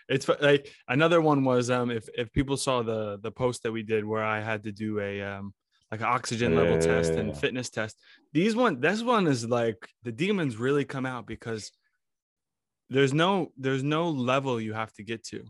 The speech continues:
Speaker 1: And they
Speaker 2: Mm.
Speaker 1: actually took down you knowing the levels because guys were comparing themselves and dropping out if they knew that they beat
Speaker 2: Right.
Speaker 1: someone. Like,
Speaker 2: Right, right, right.
Speaker 1: so they don't, they don't know the levels.
Speaker 2: So they hide
Speaker 1: But
Speaker 2: it
Speaker 1: I ha-
Speaker 2: from you?
Speaker 1: They hide the level from you, but they ask you.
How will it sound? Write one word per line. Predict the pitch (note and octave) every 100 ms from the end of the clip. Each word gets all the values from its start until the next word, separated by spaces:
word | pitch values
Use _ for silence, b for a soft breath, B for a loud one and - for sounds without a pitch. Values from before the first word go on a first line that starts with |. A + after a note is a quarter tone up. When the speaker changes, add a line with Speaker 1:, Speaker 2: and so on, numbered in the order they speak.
| - _ _
Speaker 1:
And | A#2 B2
they |
Speaker 2:
Mm. | D3
Speaker 1:
actually | E3 D#3+
took | A#2 D#3 D3
down | C#3+ C3+ B2 B2
you | B2+
knowing | A#2 A#2 C3 C#3+
the | C#3
levels | C3+ C3+ D3+
because | - A#2+ A#2+ A2 G2 b b - _
guys | - A#2+ B2 B2
were | A2 A#2
comparing | G#2+ A2+ A2+ A2+ B2
themselves | B2+ - C3+ C3+ A#2
and | G#2+ F#2+
dropping | F#2 B2 A2+ A2+
out | A2 A2+ A#2
if | A2
they | A2+
knew | G#2+ G#2+ G#2
that | G#2
they | G#2+
beat |
Speaker 2:
Right. | F2 E2+ -
Speaker 1:
someone. | B2 B2+ C3+ C3+
Like, | G#2+ G2+
Speaker 2:
Right, | F#2 E2+ E2 E2
right, | F2+ -
right. | E2 -
Speaker 1:
so |
they | A#2 C3+
don't, | D#3 B2+
they | C#3
don't | E3 D3+
know | D3+ D3
the | B2 A#2
levels. | B2 A#2 G#2 G2+
Speaker 2:
So |
they | A#2
hide | A2 G2+ G#2
Speaker 1:
But |
Speaker 2:
it | A#2+
Speaker 1:
I |
ha- | C3
Speaker 2:
from | B2
you? | C3+ D#3+ - _ _ _ -
Speaker 1:
They | B2
hide | A#2+ D3 D#3+
the |
level | D3 D3 C3
from | A#2 C3+ B2
you, | A2
but | G2+ A#2
they | B2 B2
ask | C3 C#3+ C3+ -
you. | A2+ G#2